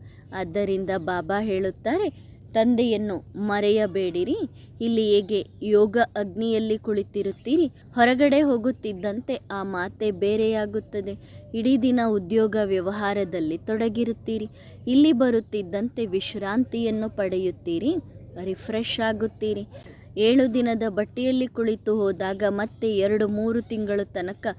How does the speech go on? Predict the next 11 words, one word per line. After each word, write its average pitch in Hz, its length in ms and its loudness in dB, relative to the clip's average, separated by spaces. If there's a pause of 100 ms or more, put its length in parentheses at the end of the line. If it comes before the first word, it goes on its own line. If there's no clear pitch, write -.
(320)
ರಿಫ್ರೆಶ್ 214 540 -4
ಆಗಿರುತ್ತೀರಿ. 220 760 -2 (220)
ಸ್ಥಿತಿ 247 540 -4 (180)
ಬಹಳ 185 420 0 (100)
ಚೆನ್ನಾಗಿರುತ್ತದೆ. 180 1040 -6 (460)
ಒಳ್ಳೆಯದು. 190 720 0 (200)
ಮಧುರಾತಿ 262 640 2
ಮಧುರ 214 400 0 (180)
ಆತ್ಮಿಕ 196 540 -10
ಮಕ್ಕಳಿಗೆ 190 720 -6
ಬಾಪ್ತಾದಾರವರ 190 1200 -6